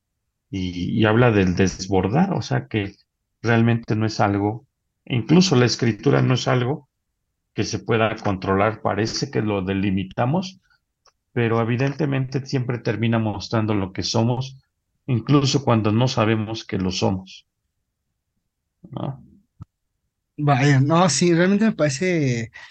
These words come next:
Speaker 2: es muy, este, enriquecedor para todos aquellos que también buscan crear, ¿no? Y que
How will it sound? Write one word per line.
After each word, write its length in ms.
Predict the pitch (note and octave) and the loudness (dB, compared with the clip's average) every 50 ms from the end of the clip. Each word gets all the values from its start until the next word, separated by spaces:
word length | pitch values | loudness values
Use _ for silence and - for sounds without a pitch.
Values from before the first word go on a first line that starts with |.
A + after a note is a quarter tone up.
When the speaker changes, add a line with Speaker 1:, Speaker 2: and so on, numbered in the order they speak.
| - - - _ _ _ _ _ - | -20 -20 -20 _ _ _ _ _ -4
Speaker 2:
es 200 | B2+ C3 C3 D3+ | -2 -2 0 2
muy, 220 | D3+ D3+ D3+ D#3 | 4 4 4 4
este, 320 | D#3+ C#3 - - D3 C#3 C3 | 4 0 0 0 0 2 4
enriquecedor 680 | C3 C3 C3+ C3 - C#3 - - C3+ C3+ C#3 C#3+ C3+ | 4 2 2 0 -2 -2 0 2 4 4 4 4 2
para 260 | - D3+ C#3 C3 B2+ - | 0 2 2 2 2 0
todos 220 | - C#3 C3+ C3 - | 0 -2 -2 -2 -6
aquellos 280 | - - D#3 C#3+ C3 - | -4 0 0 0 0 0
que 100 | - C3+ | -4 -2
también 300 | C3+ B2 C3 C3 C3+ C3+ | 0 4 6 6 6 6
buscan 540 | C3 C3 - - C#3 C3+ B2+ A#2+ A2+ - _ - | 6 4 2 2 2 4 4 2 0 -4 _ -4
crear, 400 | - C3 C3+ C3 C3 C3 B2+ B2+ | 2 4 6 6 6 4 4 2
¿no? 160 | B2+ B2+ C3+ | 0 2 2
Y 80 | C#3 C3 | 0 0
que 380 | C3+ C3+ B2 A#2+ A#2+ B2 C3+ | 0 -2 -2 -2 -2 -8 -10